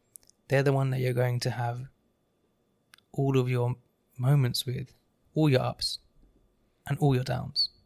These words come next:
and all your trials and tribulations and all the, all the good things, all the bad things, effectively, right? If they are not the number one person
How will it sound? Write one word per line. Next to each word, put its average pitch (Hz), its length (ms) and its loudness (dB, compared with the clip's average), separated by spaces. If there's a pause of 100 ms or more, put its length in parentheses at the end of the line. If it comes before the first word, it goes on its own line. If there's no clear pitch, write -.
(840)
and 131 100 -2
all 135 100 0
your 131 100 0
trials 123 400 -6
and 123 80 -4
tribulations 123 800 -6
and 123 100 -4
all 131 120 -2
the, 127 260 -4 (920)
all 175 180 0
the 165 100 4
good 143 220 2
things, 139 160 4
all 127 100 -2
the 120 80 -4
bad 117 260 0
things, 117 180 -2
effectively, 120 580 -8
right? 120 280 -4 (1900)
If - 180 -8
they 156 240 2
are 170 80 4
not 165 220 2
the 135 100 4
number 147 280 4
one 139 240 0
person 120 640 -2